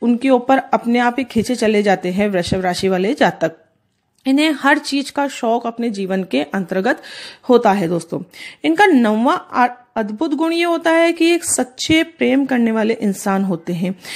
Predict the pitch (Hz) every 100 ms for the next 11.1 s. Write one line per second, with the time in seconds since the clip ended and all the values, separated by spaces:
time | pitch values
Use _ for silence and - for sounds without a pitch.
0 | - - 254 285 269 262 277 269 269 269
1 | 262 277 277 233 294 320 269 - 262 254
2 | 240 247 247 226 220 233 240 185 185 240
3 | 220 233 233 233 233 240 226 202 202 202
4 | 208 220 220 220 214 214 226 240 208 208
5 | 214 202 202 208 180 180 233 - 214 214
6 | 226 226 269 - - - - - 330 -
7 | - 330 381 - 311 285 277 294 294 277
8 | 285 269 247 - 262 277 269 233 254 -
9 | 208 196 190 196 196 190 208 - 220 -
10 | - 190 180 175 190 190 190 185 180 214